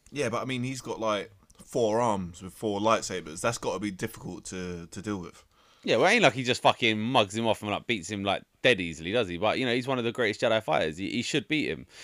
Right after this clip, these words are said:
Speaker 2: You know, what does he
Speaker 1: Yeah,
Speaker 2: do? He
Speaker 1: fair.
Speaker 2: focuses on arm by arm, doesn't he? You know, takes
Speaker 1: Mm.
Speaker 2: them out and then,
Speaker 1: He
Speaker 2: you know.
Speaker 1: uses that massive force push.
Speaker 2: Yeah, I feel like
Speaker 1: That
Speaker 2: he
Speaker 1: sends him
Speaker 2: should.
Speaker 1: running.
Speaker 2: I feel like that is what should happen when Obi-Wan fights a non-Jedi, regardless of
Speaker 1: Yeah,
Speaker 2: how
Speaker 1: fair.
Speaker 2: powerful that non-Jedi is.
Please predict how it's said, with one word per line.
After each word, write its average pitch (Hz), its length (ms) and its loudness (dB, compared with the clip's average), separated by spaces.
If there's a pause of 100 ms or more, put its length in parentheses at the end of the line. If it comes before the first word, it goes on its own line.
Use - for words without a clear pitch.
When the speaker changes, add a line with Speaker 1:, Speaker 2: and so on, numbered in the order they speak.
(140)
Speaker 2:
You 113 80 4
know, 113 120 8
what 156 100 8
does 135 60 4
he 147 60 4
Speaker 1:
Yeah, 139 60 4
Speaker 2:
do? 143 100 4
He 120 120 6
Speaker 1:
fair. 160 160 6
Speaker 2:
focuses 123 280 2
on 113 200 4 (260)
arm 117 260 8
by 110 180 8
arm, 107 300 6
doesn't 98 260 0
he? 76 320 -8
You 82 60 -12
know, 85 120 -4
takes 101 280 -2
Speaker 1:
Mm. - 20 -8
Speaker 2:
them 101 120 -4
out 98 240 4
and 98 100 -4
then, 92 380 -4
Speaker 1:
He 92 60 -4
Speaker 2:
you 104 80 -4
know. 110 40 -2
Speaker 1:
uses 98 160 -4
that 98 140 -2
massive 101 340 -4
force 107 260 -6
push. - 440 -16 (240)
Speaker 2:
Yeah, 95 300 0 (120)
I 117 220 0
feel 131 160 0
like 117 220 4
Speaker 1:
That - 40 -2
Speaker 2:
he 127 80 0
Speaker 1:
sends 90 40 -6
him - 40 -8
Speaker 2:
should. 147 140 -2
Speaker 1:
running. 101 200 -14 (300)
Speaker 2:
I 113 80 -4
feel 139 140 0
like 117 160 2 (140)
that 117 200 6
is 117 100 4
what - 140 2
should 120 140 -4
happen 98 320 0
when 98 140 0
Obi-Wan 95 500 0
fights - 380 0
a 80 120 -2
non-Jedi, 95 540 0
regardless 92 400 2
of 104 60 2
Speaker 1:
Yeah, 80 80 -6
Speaker 2:
how 82 140 0
Speaker 1:
fair. 82 60 -2
Speaker 2:
powerful 85 380 -4
that 65 100 -2
non-Jedi 92 440 -2
is. - 220 -12